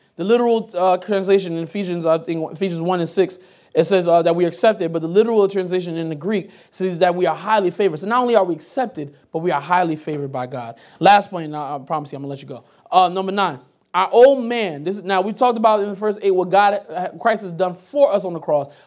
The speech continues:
but this last one is different as it does what it does in us. Our old man died in Jesus that the new man might live in us. Second Corinthians five verse seventeen says that, um, f-, for those who are in Christ are a new creature,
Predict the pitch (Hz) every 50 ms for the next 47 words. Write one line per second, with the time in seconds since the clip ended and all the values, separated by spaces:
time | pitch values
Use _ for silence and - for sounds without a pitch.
0 | _ - 165 156 196 196 175 165 202 220 233 233 226 226 220 202 196 175 165 156
1 | 185 196 185 180 175 170 170 170 160 165 165 156 160 175 180 - - - - 160
2 | 180 196 196 180 160 147 143 175 175 170 165 151 - - _ _ _ 247 247 226
3 | 175 147 139 117 98 - - _ _ _ _ _ _ _ _ - 196 208 - -
4 | - 233 262 294 302 277 240 220 233 233 233 226 214 180 170 190 208 233 247 262
5 | 269 254 240 190 165 190 196 175 160 151 165 165 151 165 151 151 170 185 226 262
6 | 262 226 190 170 156 147 139 131 131 131 131 - 156 160 170 135 143 165 165 151
7 | 151 147 143 131 113 139 - - - - _ _ _ _ _ _ _ _ _ _
8 | _ - - 233 220 226 226 202 226 240 240 226 214 196 - - 226 226 226 208
9 | 208 208 226 214 208 214 202 - 240 226 214 190 208 190 190 190 185 185 180 -
10 | - _ _ - 185 185 180 175 170 170 - - - _ _ 196 175 - 202 180
11 | 185 208 233 240 226 214 226 214 202 165 208 233 220 - 214 202 185 190 185 185
12 | 180 180 185 196 220 254 269 - - - 190 170 160 - 156 139 135